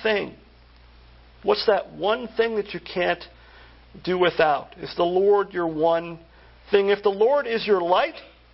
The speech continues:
he will be your one thing. If the Lord is your salvation, he will be your one thing. If the Lord is the stronghold of your life, he will certainly be your one thing.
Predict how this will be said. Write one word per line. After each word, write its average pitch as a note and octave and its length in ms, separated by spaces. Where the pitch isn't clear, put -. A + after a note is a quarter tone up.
he B3 180
will A3 140
be G3 140
your F3+ 200
one D3+ 380
thing. D2 320
If C#3+ 140
the D#3+ 80
Lord F#3+ 240
is G3+ 140
your F#3+ 100
salvation, G3 720
he F#3 200
will F#3 160
be E3+ 140
your D#3+ 360
one C#3+ 480
thing. E3 260
If D#3 100
the - 80
Lord F#3 280
is G#3+ 140
the G#3 100
stronghold A#3 720
of A3+ 100
your A3 160
life, G3+ 340
he G#3 100
will F3+ 140
certainly G3 420
be D#3+ 140
your D3 260
one C#3 420
thing. B2+ 240